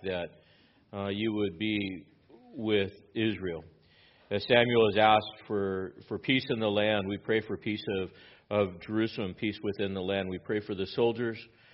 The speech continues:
um, that are out in battle. We pray for the families that have suffered great loss. Lord, we would ask that, most importantly,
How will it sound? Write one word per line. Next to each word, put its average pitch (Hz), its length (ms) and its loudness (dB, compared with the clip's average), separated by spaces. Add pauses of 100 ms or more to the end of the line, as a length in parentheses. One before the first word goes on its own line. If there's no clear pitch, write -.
(380)
um, 92 400 -4
that 101 160 0
are 101 140 2
out 104 180 6
in 92 160 -2
battle. 107 380 4
We 101 80 0
pray 104 240 0
for 101 120 -10
the 90 100 -8
families 101 440 -2
that 98 80 0
have 92 280 -2
suffered 95 200 -8
great 95 240 -4
loss. 92 340 0 (960)
Lord, 120 220 6
we 127 120 2
would 117 140 4
ask 104 300 4 (180)
that, 95 240 2 (640)
most 113 300 0
importantly, 98 540 -2